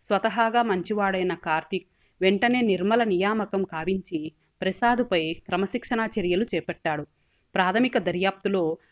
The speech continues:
అతను శోభతో ప్రవర్తించిన తీరు బయటపడింది. ఆ విషయం విశాఖ మార్గదర్శక సూత్రాల ప్రకారం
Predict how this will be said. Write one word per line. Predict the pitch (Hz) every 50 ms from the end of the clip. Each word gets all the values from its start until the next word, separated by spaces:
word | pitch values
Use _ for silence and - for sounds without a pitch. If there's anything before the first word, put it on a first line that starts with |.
| _ -
అతను | - 196 - 214 208 202
శోభతో | - - 196 202 208 240 233 - 240 240
ప్రవర్తించిన | - 196 185 185 185 - - 208 190 - - 185
తీరు | 175 185 - 180 196 208
బయటపడింది. | 190 160 151 151 156 196 190 - 170 156 156 156 147 147 - _ _ _ _ _ _ _ -
ఆ | 196 208 214
విషయం | 196 190 190 220 226 226 208 190 180 175 - _ - -
విశాఖ | 190 185 - 240 233 247 247 -
మార్గదర్శక | 247 220 170 165 185 190 196 214 214 233 226 - - 190 - 196
సూత్రాల | - - 190 185 - - 202 196 196 196
ప్రకారం | - - 165 - 190 175 170 180 175 156 156